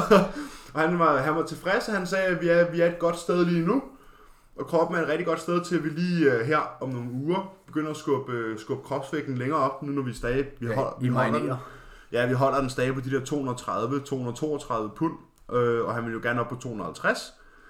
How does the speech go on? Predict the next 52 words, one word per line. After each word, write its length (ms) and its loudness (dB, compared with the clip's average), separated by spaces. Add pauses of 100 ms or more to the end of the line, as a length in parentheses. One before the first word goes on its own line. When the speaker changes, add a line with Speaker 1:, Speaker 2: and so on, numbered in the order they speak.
(300)
Speaker 1:
Og 60 -4
nu 60 4
har 80 4
vi 80 0
holdt 280 -2
den 120 -4
her 340 0
kropsvægt 520 -4
i 400 -6
snart 380 -10
en 180 -8
måned, 320 -4
halvanden 300 -6
måned, 280 -6
og 140 -8
den, 200 -6 (480)
man 120 -2
kan 100 2
man 120 2
sige, 360 -4 (100)
den 160 -2
ser 540 -4
bedre 260 0
og 180 0
bedre 320 0
ud 160 0 (100)
på 120 -2
mig 160 -4 (180)
Speaker 2:
Ja. 60 -4 (280)
Speaker 1:
hele 180 -4
tiden. 300 -10 (320)
Speaker 2:
Ligesom 260 0
når 220 2
du 60 -4
marinerer 380 -6
kødet. 420 -10
Speaker 1:
Ja, 220 -2
præcis. 500 -4
Øh, 320 6
så 80 -8
man 120 0
kan 100 -2
sige, 260 -4
så 140 -4
jeg 140 2
har 240 0
min, 480 -4
mine 180 -6
muskler 500 0
bliver 320 -2
mere, 400 -4
altså, 180 -10